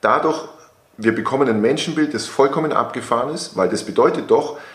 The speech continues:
wenn ich davon ausgehe, dass es einen, einen Zwang geben muss oder dass ich Verantwortung habe jemand gegenüber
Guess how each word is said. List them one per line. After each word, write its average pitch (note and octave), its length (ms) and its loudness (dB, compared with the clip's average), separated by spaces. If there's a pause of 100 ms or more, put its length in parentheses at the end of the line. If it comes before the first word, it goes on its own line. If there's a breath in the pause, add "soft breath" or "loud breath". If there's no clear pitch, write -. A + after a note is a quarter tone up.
wenn A2 160 2
ich F#3+ 240 -4
davon E3+ 260 0
ausgehe, C#3 580 -2 (220 loud breath)
dass G#2+ 160 0
es G#2+ 140 -8
einen, A2 260 -4
einen A2 140 -2
Zwang D3 380 0
geben G2 260 -2
muss E2+ 300 -4
oder G2 100 -2
dass G#2 220 2
ich G#2 100 -10
Verantwortung A2 840 0
habe F#2+ 180 -2
jemand F2+ 300 -2
gegenüber E2+ 600 -6